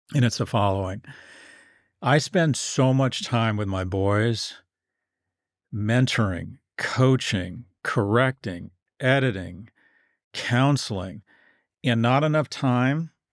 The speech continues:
just getting to the core. And what's the core? The core is unfiltered actions and words that demonstrate just how much I love them.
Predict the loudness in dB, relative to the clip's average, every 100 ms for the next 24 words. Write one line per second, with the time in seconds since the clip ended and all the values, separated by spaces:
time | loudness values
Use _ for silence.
0 | -6 -4 0 2 2 2 0 -2 -2 0
1 | -2 -4 -4 -4 -4 0 2 2 2 -2
2 | -10 _ _ _ _ -6 -4 -4 -4 0
3 | 2 2 0 -2 -6 -4 -4 -4 -2 0
4 | 0 0 0 0 0 0 -2 -2 0 -2
5 | -2 0 -2 -4 -10 -14 -20 _ _ -2
6 | 0 2 4 2 0 0 0 -2 -4 -6
7 | -6 _ _ -12 -2 2 4 2 0 0
8 | -4 -8